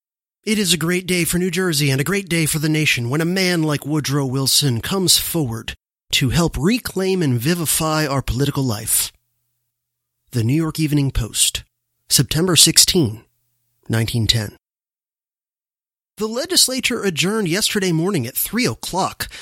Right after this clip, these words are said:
with its work done. I got absolutely everything I strove for and more besides.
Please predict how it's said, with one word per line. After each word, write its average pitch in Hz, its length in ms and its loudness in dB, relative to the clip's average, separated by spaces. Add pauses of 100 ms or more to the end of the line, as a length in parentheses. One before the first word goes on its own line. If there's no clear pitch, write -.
(220)
with 143 300 2
its 156 180 0
work 170 240 -4
done. 170 340 -2 (1160)
I 214 140 0
got 196 220 2
absolutely 226 840 2
everything 254 460 0
I 170 100 2
strove 220 420 -2
for 110 300 -2
and 120 140 0
more 185 180 0
besides. 135 800 2